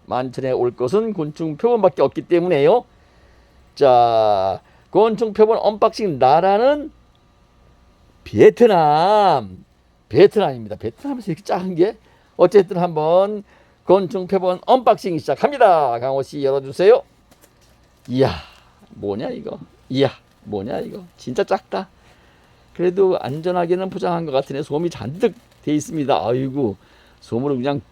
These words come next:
꼼꼼하게 잘 쌌습니다. 자, 어? 자,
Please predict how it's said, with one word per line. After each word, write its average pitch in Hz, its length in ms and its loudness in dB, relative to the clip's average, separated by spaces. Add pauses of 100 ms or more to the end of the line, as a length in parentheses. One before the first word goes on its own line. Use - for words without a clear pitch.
(160)
꼼꼼하게 170 580 0
잘 - 260 -10
쌌습니다. 110 640 -4 (640)
자, - 240 -2 (360)
어? - 120 -4 (840)
자, 170 200 -4